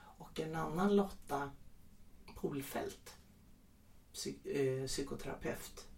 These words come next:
Är hon, ja, hon har jobbat mycket med barn som har förlorat sina föräldrar. Till exempel under den här tsunamin som var. När var den?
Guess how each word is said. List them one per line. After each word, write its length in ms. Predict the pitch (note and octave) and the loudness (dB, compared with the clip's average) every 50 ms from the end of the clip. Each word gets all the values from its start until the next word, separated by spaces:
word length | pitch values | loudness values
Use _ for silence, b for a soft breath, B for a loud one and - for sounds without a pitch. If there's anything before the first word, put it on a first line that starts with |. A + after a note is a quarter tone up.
| - - B B B B B B B B B B B B B B B B B | -16 -18 B B B B B B B B B B B B B B B B B
Är 180 | - C#3+ C3 G#2+ - - - | -4 -4 -4 -4 -6 -8 -6
hon, 360 | - A#2 A2 A2 G#2 G2 G#2 - - - - - | -4 0 0 0 0 0 -4 -8 -10 -14 -12 -8
ja, 80 | - A#2 | -6 -4
hon 220 | B2 C3+ A#2+ A#2 | -2 0 0 0
har 200 | G#2+ G#2 G2+ G2+ G2 - - - - - - - - | 0 0 -2 -8 -8 -10 -12 -12 -14 -14 -16 -16 -12
jobbat 540 | - - - D#3 C#3+ C3+ C3+ C#3+ C#3 - - | -12 -8 -4 -4 -4 -4 -4 -8 -8 -8 -8
mycket 400 | E3 C#3+ A#2 - - - G2 G#2+ | -8 -8 -8 -10 -4 -2 -2 -2
med 260 | C3+ C3 C3 C3 C3 B2 B B B B B B | -2 -4 -4 -4 -6 -8 B B B B B B
barn 560 | B C3 C3 - - - F3 F3+ - C#3+ C#3 - - | B -8 -8 -6 -4 -2 -2 -2 -2 -4 -8 -12 -14
som 280 | - - - - C3 A#2+ | -14 -10 -6 -6 -6 -6
har 200 | - - A#2+ A#2+ - - | -6 -8 -8 -8 -8 -10
förlorat 640 | - - - D3 C#3+ C#3+ C#3 C#3 C#3 C#3 B2+ - - - | -12 -10 -8 -6 -6 -6 -6 -6 -6 -8 -10 -10 -10 -10
sina 400 | - - - C#3 C#3+ C3+ C3+ C3 | -8 -6 -4 -4 -4 -4 -6 -8
föräldrar. 440 | - - - C#3 C#3 C#3+ C3+ B2+ - | -8 -6 -4 -4 -4 -4 -6 -6 -4
Till 180 | - - D3 C#3 | -2 -2 -2 -2
exempel 420 | C3 - - C3 B2+ B2 C#3 C#3 | -2 0 0 0 0 0 -2 -2
under 240 | C#3 C#3 C3+ B2+ C3 | -2 0 2 2 2
den 240 | C3 C3 C3 C3 C3 | 2 0 -2 -2 -2
här 220 | C3 B2+ A#2 - - | -2 -2 -2 -4 -2
tsunamin 840 | - - - C#3+ C#3 C3+ C3+ C3+ A3 A3 F#3 - - A#2 - - - - | -2 -2 0 0 0 0 2 6 6 6 4 4 0 -4 -4 -4 -4 -4
som 280 | - - - - - | -4 -4 -4 -4 -4
var. 200 | - - - - - - - - - - - | -4 -6 -6 -8 -10 -10 -12 -12 -12 -14 -14
När 80 | - D3+ | -12 -8
var 80 | D3 D3 | -8 -6
den? 320 | - E3+ E3+ - A2 G#2 | -4 -4 -4 -4 -6 -6